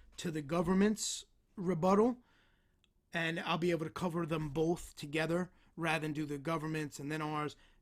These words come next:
Usually when we respond to it, we're gonna include the government. So I, I may do that. I gotta think about that. I know the listeners, I, I like to bring attention to the listeners, the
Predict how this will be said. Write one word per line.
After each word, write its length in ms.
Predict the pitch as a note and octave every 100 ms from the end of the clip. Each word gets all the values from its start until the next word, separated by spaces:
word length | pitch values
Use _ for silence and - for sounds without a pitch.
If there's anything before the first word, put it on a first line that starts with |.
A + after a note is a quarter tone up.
| _ _
Usually 420 | - D#3 E3 D3 D#3+
when 200 | D3+ D3+
we 80 |
respond 560 | C#3+ D3 - C4+ A3+ G#3
to 160 | - E3
it, 80 |
we're 100 | E3
gonna 140 | D3 D3+
include 460 | D3 - E3+ D#3
the 60 | C#3
government. 500 | C3+ D3+ D3 D3+ C#3
So 140 | -
I, 120 | D#3 -
I 80 | F3+
may 180 | G3 F3
do 160 | D3+ C#3+
that. 220 | D3 C#3
I 60 |
gotta 160 | C#3 C#3
think 240 | - D3+
about 300 | C3+ C#3+ C3+ -
that. 260 | D3 E3 _ _ _ _
I 120 | - E3
know 200 | F3 E3+
the 140 | E3
listeners, 800 | D#3+ E3+ - F3+ E3 D#3 C3 - _ _
I, 280 | G3 B3+ F#3+
I 20 |
like 240 | F#3+ A#3 A#3
to 80 |
bring 220 | F#3+ G3 F#3
attention 460 | - F3+ E3+ E3
to 140 | D3 D#3
the 80 |
listeners, 640 | D3 D#3+ D3+ D#3+ D3+ C#3 - - - _ _ _ _ _ _ _ _ _ -
the 200 | D#3+ F#3+